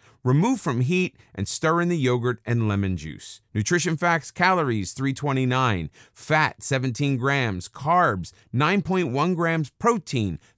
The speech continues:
thirty-six grams. Cheddar biscuits.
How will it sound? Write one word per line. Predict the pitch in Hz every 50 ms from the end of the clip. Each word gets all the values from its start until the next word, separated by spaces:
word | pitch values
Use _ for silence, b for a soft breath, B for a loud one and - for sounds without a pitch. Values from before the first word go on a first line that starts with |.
| _ _
thirty-six | - 190 175 175 170 170 170 165 - - - 151 139 - -
grams. | - - 127 139 139 143 131 107 87 67 53 - - - - _ _ _ _ _ _ _ _ _ _ _ b b b b b b b _
Cheddar | - - 180 190 190 208 196
biscuits. | 147 113 160 170 170 - - - 85 82 - - - -